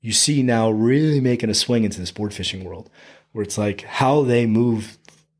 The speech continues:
halyard lines, things and the ways that they rig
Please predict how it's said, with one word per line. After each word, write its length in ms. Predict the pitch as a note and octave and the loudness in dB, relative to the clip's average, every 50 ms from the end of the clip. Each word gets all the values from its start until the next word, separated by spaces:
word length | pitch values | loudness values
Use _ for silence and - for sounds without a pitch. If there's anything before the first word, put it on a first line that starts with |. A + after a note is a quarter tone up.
| _ - | _ -6
halyard 460 | - - A#2 A2 A2+ A2+ G2 F2+ E2+ | -2 0 2 2 2 2 0 -2 -6
lines, 420 | E2+ - E2 D#2+ E2 - - - _ _ _ _ - _ _ - _ _ _ _ _ _ _ _ - | -14 -16 -16 -14 -12 -12 -12 -12 _ _ _ _ -20 _ _ -20 _ _ _ _ _ _ _ _ -2
things 360 | C#3 D3+ E3 E3 D#3+ C3+ A2 | 0 2 2 2 0 0 0
and 120 | A#2 A2 A2 | -2 -2 0
the 40 | G#2+ | 2
ways 300 | A#2+ B2 C3+ C3 B2 G2+ | 2 2 2 2 0 -2
that 120 | A#2 G#2+ | -2 0
they 140 | A#2 A2+ G#2+ | 2 2 2
rig 480 | G#2 G#2 A#2 B2 A2+ G2+ F#2 F2+ F2+ | 4 2 2 2 2 0 -2 -6 -12